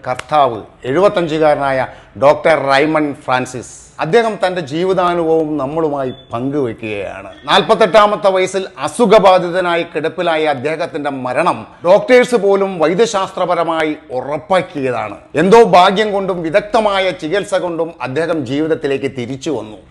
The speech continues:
ആ ഉയർത്തെഴുന്നേൽപ്പിന് ശേഷം അദ്ദേഹം തന്റെ ജീവിത ശൈലിയിൽ ചില മാറ്റങ്ങൾ വരുത്തിയതാണ് നമ്മളുമായി അദ്ദേഹം പങ്കുവെക്കുന്നത്. ഒന്ന്, ആരോഗ്യകരമായ ഫുഡ് സപ്ലിമെന്റുകൾ കഴിക്കാൻ അദ്ദേഹം തുടങ്ങി.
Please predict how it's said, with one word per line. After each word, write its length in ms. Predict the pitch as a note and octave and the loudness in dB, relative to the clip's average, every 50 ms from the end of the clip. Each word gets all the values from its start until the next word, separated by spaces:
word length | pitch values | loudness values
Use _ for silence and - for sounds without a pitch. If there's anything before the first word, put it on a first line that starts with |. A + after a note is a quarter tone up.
| - | 0
ആ 200 | C#3+ F3+ A3+ B3+ | 2 4 6 6
ഉയർത്തെഴുന്നേൽപ്പിന് 840 | A#3+ G#3+ G3 A3 A#3 A3+ A#3 A#3+ A3 G#3+ G3+ G3+ G3 F#3+ G3 G3 F#3+ | 6 4 4 4 2 4 4 4 4 6 4 2 0 -2 -2 -4 -6
ശേഷം 580 | E3+ - - D3+ D3+ E3+ F3+ - - D#3+ C#3 A2+ - - - - | -6 -6 -4 -2 0 0 -2 -2 -4 -6 -6 -8 -10 -8 -6 -6
അദ്ദേഹം 480 | C#3+ D3+ E3 B3 B3 A#3 A#3 G#3 F#3 | -2 4 4 6 6 6 4 0 0
തന്റെ 140 | F#3 F#3 F3 | -2 -2 -2
ജീവിത 420 | D#3+ B2+ C#3+ D3+ E3+ F3+ F3 F3+ | -4 -4 -4 -4 -4 -2 -4 -4
ശൈലിയിൽ 680 | F3+ - - D3+ C#3 C#3 D3 D3+ D#3 D3 C#3+ C#3+ D3 C#3 | -6 -6 -6 -6 -4 -4 -4 -4 -4 -4 -4 -6 -6 -2
ചില 220 | D3 F#3+ A#3 B3+ | 2 4 4 4
മാറ്റങ്ങൾ 560 | A3+ F#3+ F3 F3+ G3 G3 G#3 A3+ A3 A3 G3+ | 4 4 2 0 0 0 -2 -2 0 0 0
വരുത്തിയതാണ് 800 | F3+ D3+ D3+ D3+ D#3 F3 F3 - F#3+ F3 D#3+ D3 C#3+ C#3 C#3 C#3 | 0 0 0 0 0 0 -2 -2 -2 0 0 0 0 -2 -2 -4
നമ്മളുമായി 680 | C3+ C3+ C3 B2+ B2 C3+ E3 F#3 E3+ D3+ D3 C#3 C3+ | -6 -6 -4 -4 -4 -4 -2 -2 -2 -2 -2 -2 -4
അദ്ദേഹം 320 | C3 B2 A2+ A#2 A#2 C3 B2 | -4 -4 -6 -8 -8 -10 -10
പങ്കുവെക്കുന്നത്. 920 | - - A2+ A2 A2 A#2+ C3+ C#3+ B2+ G#2+ - - A2 G#2+ G2 F#2+ F#2 - - - | -8 -6 -6 -6 -4 -4 -4 -4 -4 -4 -6 -10 -12 -12 -12 -14 -14 -10 -4 0
ഒന്ന്, 380 | E3 G3+ A#3+ B3+ B3+ A3+ G3 G3+ - - - | 0 2 4 4 4 4 2 0 -4 -8 -6
ആരോഗ്യകരമായ 1000 | D#3 E3+ G3+ A3 A3+ C4+ C4+ A3+ G#3+ B3 G#3+ A#3 G#3 G#3+ F#3+ G3 F#3+ F#3 F#3 | -2 2 2 4 4 4 4 4 4 4 6 4 4 4 2 2 2 0 0
ഫുഡ് 260 | E3+ - - D#3+ E3 | 0 -2 -6 -10 -8
സപ്ലിമെന്റുകൾ 640 | - - G#3+ G3+ G3 F#3 F3+ F3 F3 E3 D#3 D#3+ D#3 D3+ - - | -6 -4 -4 -4 -2 -4 -4 -4 -4 -4 -4 -4 -4 -6 -6 -6
കഴിക്കാൻ 400 | C#3 C3 C#3+ D#3 D#3 F#3 F3 E3 | -6 -4 -4 -4 -4 -6 -6 -6
അദ്ദേഹം 340 | D3+ C3 A#2+ B2+ A#2+ B2+ B2 A2 | -6 -6 -8 -10 -10 -10 -10 -10
തുടങ്ങി. 300 | A#2 G#2+ A2 A2 G#2+ G2 | -10 -10 -10 -10 -12 -14